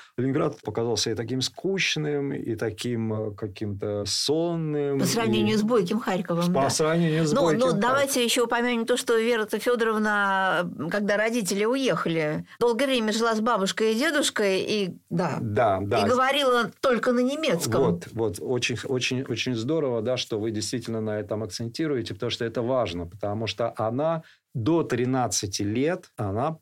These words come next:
Speaker 1: прожила в Берлине на руках у немецких бабушки и дедушки, и она не знала русского языка. Вот, поэтому как личность она сформировалась в Германии, причём в годы Первой мировой войны,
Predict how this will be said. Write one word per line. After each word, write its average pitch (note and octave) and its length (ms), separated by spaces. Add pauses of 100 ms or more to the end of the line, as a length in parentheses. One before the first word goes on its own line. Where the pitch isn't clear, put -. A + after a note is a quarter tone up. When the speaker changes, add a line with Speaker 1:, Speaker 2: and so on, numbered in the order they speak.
(140)
Speaker 1:
прожила G#2+ 840
в G#2+ 140
Берлине G#2+ 800 (200)
на A2 120
руках A#2 440
у A2+ 100
немецких G#2+ 680
бабушки G2 600
и F#2+ 80
дедушки, D3 760
и A2+ 520
она A2+ 360
не C3+ 260
знала G#2+ 480
русского G2+ 440
языка. A2+ 560 (320)
Вот, C3 460
поэтому B2+ 400
как C3+ 240
личность D3 720
она B2+ 380
сформировалась B2+ 1200
в A#2+ 320
Германии, G2+ 680
причём G#2+ 420
в G2+ 100
годы D#3 520
Первой B2+ 400
мировой C3 440
войны, C3 640